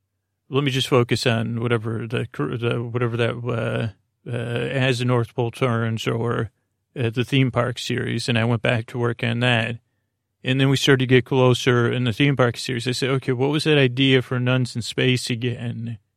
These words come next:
And a part of me was like, "Uh, hmm, I don't know." And, uh, I said, "Oh dear," but I,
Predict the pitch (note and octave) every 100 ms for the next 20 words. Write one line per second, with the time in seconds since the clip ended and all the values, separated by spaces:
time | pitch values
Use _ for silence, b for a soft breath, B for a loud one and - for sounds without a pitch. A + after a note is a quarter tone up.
0 | _ _ _ _ _ _ _ B2 A#2 A#2+
1 | A2+ C3 A#2+ A2 - B2 A#2+ A#2 A#2+ A2
2 | A#2 G#2 A#2+ C3 - _ B2+ A#2+ B2 C3+
3 | C#3 G#2 _ _ _ _ _ _ _ _
4 | _ _ _ _ _ D3+ C#3+ B2 A#2 A#2
5 | A2+ B2 B2 B2 B2+ B2+ C3+ A#2 G2+ -
6 | A#2+ B2+ C3+ A#2+ A2 A2+ A#2+ B2 C3 B2+
7 | A2+